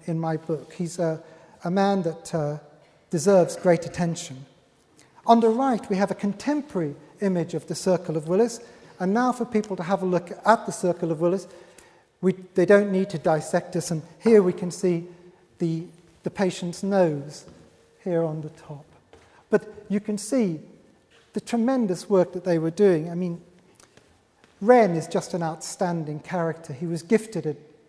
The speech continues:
everything he did. Most people know him for being an architect, but of course, um, he studied astronomy. Well, we have to.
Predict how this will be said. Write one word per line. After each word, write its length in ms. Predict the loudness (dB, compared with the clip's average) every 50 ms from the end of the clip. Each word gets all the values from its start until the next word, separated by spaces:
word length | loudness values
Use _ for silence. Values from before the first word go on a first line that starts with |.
| -4
everything 460 | -4 -4 -2 -4 -6 -8 -8 -8 -8 -8
he 80 | -6
did. 220 | -2 -2 -2 0 0
Most 240 | -2 -2 -2 -2
people 220 | -4 -6 -4 -4 -4
know 180 | -2 -2 -2
him 200 | -2 -4 -6 -8 -10 -12 -18 -20 -20 -20 -20 -20 -20 -12
for 140 | -8 -6 -2
being 240 | 0 2 2 2 2
an 80 | 2
architect, 600 | 4 4 4 2 -2 -10 -10 -8 -8 -8 -10 -10 -10
but 120 | -10 -10
of 120 | -10 -10
course, 300 | -8 -6 -6 -6 -8 -10 -18 -20 _ _ _ _ _ _ _ _ _ _ _ -6
um, 320 | -4 -4 -4 -4 -6 -8 -12 -14 _ -18 -16
he 100 | -14 -12
studied 320 | -6 -2 -2 -2 -2 -2
astronomy. 600 | -6 -8 -8 -8 -6 -4 -4 -4 -6 -8 -10 -12 -14 -18 _ _ _ _ _ _ _ _ _ _ _ _ _ _ -20 -20 -20 _ _ _ _ _ _ _ _ _ _ _ _ _ -20 _ _ _ _ _ _ _ _ _ _ _ _ _ _ _ _ _ _ _ _ _ _ _ _ _ _ _ _ _ -20 -20 _ _ _ -20 -20 -20 -20 -6 _
Well, 160 | 8 8 10 10
we 100 | 8 6
have 280 | 2 0 -2 -4 -6 -12
to. 180 | -12 -12 -12